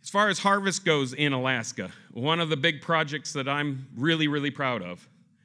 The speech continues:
is we've been talking about, as an industry, we've been talking about the Drift River Terminal and the fact that we were hauling oil via tanker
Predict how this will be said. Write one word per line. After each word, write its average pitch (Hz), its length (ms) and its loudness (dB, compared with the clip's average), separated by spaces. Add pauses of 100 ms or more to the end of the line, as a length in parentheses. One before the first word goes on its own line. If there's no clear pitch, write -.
(140)
is 117 180 -2
we've 151 180 0
been 127 120 -2
talking 156 400 -2
about, 143 180 -2
as 123 140 -2
an 127 100 -2
industry, 135 420 -2
we've 117 140 -4
been 117 120 -6
talking 139 360 -4
about 123 320 -4
the 110 280 -2
Drift 143 320 -4
River 139 320 -4
Terminal 117 520 -4
and 110 100 -4
the 107 60 -6
fact 127 320 -6
that 107 80 -8
we 127 160 -4
were 113 80 -4
hauling 143 400 -4
oil 131 240 -2
via 113 240 -4
tanker 104 600 -6